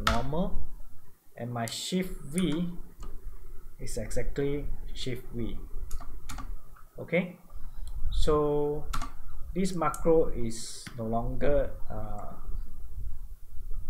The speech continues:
binding my keys when there's no Warframe, uh, window. So what happens if I enter Warframe? So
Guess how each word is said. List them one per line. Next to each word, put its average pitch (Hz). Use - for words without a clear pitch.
binding 135
my 110
keys -
when 107
there's 104
no 131
Warframe, 117
uh, -
window. 107
So -
what 175
happens 185
if 127
I 104
enter 123
Warframe? 117
So 117